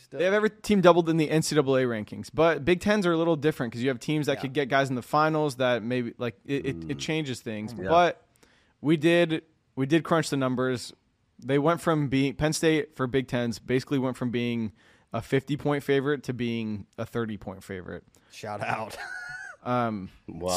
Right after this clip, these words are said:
Speaker 2: so,
Speaker 1: And the
Speaker 2: which is
Speaker 1: crazy
Speaker 2: crazy.
Speaker 1: Here's the crazy, crazier part is they have s-, a lot of room to move up in some of those, like, twenty-five. They, they could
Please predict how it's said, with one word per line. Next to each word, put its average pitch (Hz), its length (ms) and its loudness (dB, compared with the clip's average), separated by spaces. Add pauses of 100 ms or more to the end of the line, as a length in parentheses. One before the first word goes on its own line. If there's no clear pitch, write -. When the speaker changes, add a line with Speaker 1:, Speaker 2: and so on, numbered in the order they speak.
(400)
Speaker 2:
so, 226 120 8
Speaker 1:
And 170 100 0
the - 60 -4
Speaker 2:
which 160 200 -2
is 185 120 2
Speaker 1:
crazy 240 120 -4
Speaker 2:
crazy. 143 560 2
Speaker 1:
Here's 180 300 0
the 170 100 -2
crazy, 156 520 0 (240)
crazier 135 600 -6
part 113 360 -8
is 117 180 -12
they 131 200 -4
have 139 240 -2
s-, - 180 -16 (180)
a 113 140 -8
lot 117 320 -6
of 120 100 -6
room 120 240 -8
to 110 120 -14
move 107 340 -12
up 117 400 -8
in 113 120 -18
some 110 280 -14
of 107 60 -14
those, 104 320 -14 (300)
like, 107 220 -10
twenty-five. 113 760 -6
They, 110 120 -10 (240)
they 143 120 0
could 208 220 2